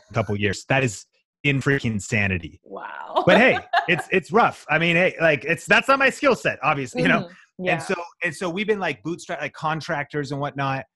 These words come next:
Speaker 2: And so we just, we just got our S corp set up, and we're gonna have, like, L L Cs under it. And it's just been a process. And I mean, to be fair, there's,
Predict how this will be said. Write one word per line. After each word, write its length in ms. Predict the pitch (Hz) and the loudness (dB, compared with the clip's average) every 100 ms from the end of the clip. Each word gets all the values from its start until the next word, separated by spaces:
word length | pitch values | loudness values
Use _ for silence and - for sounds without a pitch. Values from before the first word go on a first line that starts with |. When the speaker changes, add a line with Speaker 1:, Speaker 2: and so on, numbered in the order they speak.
| _ _ | _ _
Speaker 2:
And 120 | 127 | -8
so 120 | - 139 | -4 -2
we 140 | 139 | 0
just, 360 | 143 139 - - | 0 -2 -4 -10
we 100 | 123 | -8
just 180 | 123 123 | -6 -4
got 120 | 120 | -4
our 80 | 117 | -2
S 200 | 113 - | -4 -6
corp 240 | 117 110 | -8 -8
set 200 | - 113 | -4 -2
up, 240 | 113 113 104 | 0 0 -2
and 100 | 101 | -6
we're 40 | |
gonna 80 | 104 | -4
have, 80 | 101 | -4
like, 160 | 104 | -6
L 160 | 107 107 | -6 -6
L 80 | 107 | -6
Cs 260 | - 107 | -8 -8
under 220 | 104 104 110 | -6 -6 -4
it. 220 | 104 107 | -4 -4
And 100 | 123 | -6
it's 100 | - | -8
just 120 | 180 | -6
been 120 | 190 151 | -4 -2
a 40 | |
process. 520 | - 175 156 95 92 | 0 -2 -2 -10 -8
And 140 | 110 104 _ - | -8 -10 _ -2
I 60 | |
mean, 140 | 151 135 | 0 0
to 100 | 123 | 0
be 160 | 139 | 0
fair, 320 | 127 135 127 120 | 0 0 0 0
there's, 320 | 110 - | -4 -8